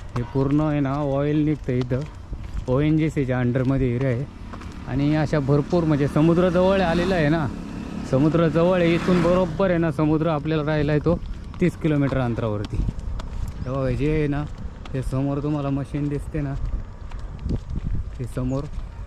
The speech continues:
ही परिक्रमा रोडवरती आहे आणि परिक्रमा इथून चालते. हे बघा, ही जी मशीन दिसते ना तुम्हाला, मशीन, ही मशीन आहे ना, ही ऑइल निघते, ऑइल,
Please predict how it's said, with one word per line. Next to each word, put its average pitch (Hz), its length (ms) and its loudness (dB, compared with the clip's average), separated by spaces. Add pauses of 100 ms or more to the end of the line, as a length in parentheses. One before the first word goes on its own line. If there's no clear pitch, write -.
(100)
ही 127 60 -8 (120)
परिक्रमा 147 520 -4
रोडवरती 139 640 -2
आहे 139 100 -4
आणि - 460 -12 (100)
परिक्रमा 143 480 -2
इथून 127 220 -4
चालते. 113 260 -4
हे 117 60 -4
बघा, 104 200 -8 (560)
ही 123 80 -4
जी 135 100 -4
मशीन 139 420 -4
दिसते 147 300 -6
ना 135 100 -6
तुम्हाला, 120 280 -6
मशीन, 113 380 -6 (540)
ही 135 40 -4
मशीन 131 420 -2
आहे 156 100 -2
ना, 143 220 -2 (360)
ही 160 100 0
ऑइल 165 320 2
निघते, 143 300 -2
ऑइल, 110 300 -4